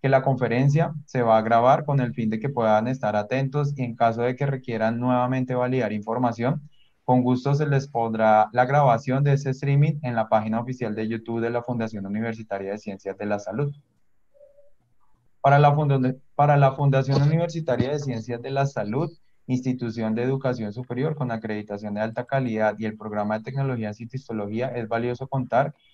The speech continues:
con esta continuación de ciclos de conferencia, que nos afirma el compromiso misional del conocimiento de la citohistotecnología con un grupo de amigos, colegas en diferentes latitudes de Iberoamérica. Aceptaron con gran reto este llamado,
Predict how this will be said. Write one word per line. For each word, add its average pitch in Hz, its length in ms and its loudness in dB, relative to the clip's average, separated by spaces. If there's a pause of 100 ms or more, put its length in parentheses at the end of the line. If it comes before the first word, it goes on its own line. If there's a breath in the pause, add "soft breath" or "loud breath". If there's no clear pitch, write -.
(140)
con 120 160 -2
esta 120 260 -4
continuación 131 640 0
de 139 80 0
ciclos 202 320 -6
de 113 100 -4
conferencia, 123 600 0 (440)
que 127 120 0
nos 123 200 2
afirma 123 520 0
el 143 120 4
compromiso 120 600 0
misional 127 720 -2 (180)
del 127 140 0
conocimiento 113 640 -4
de 127 80 -2
la 123 160 0
citohistotecnología 143 1160 2
con 113 200 -4
un 113 160 -4
grupo 151 320 -2
de 151 100 2
amigos, 131 560 0
colegas 135 480 -2
en 131 100 -4
diferentes 107 480 -6
latitudes 113 540 -6
de 120 60 -6
Iberoamérica. 117 640 -2 (560 soft breath)
Aceptaron 123 720 2
con 123 220 0
gran 123 260 0
reto 143 340 2
este 127 220 -4
llamado, 123 520 2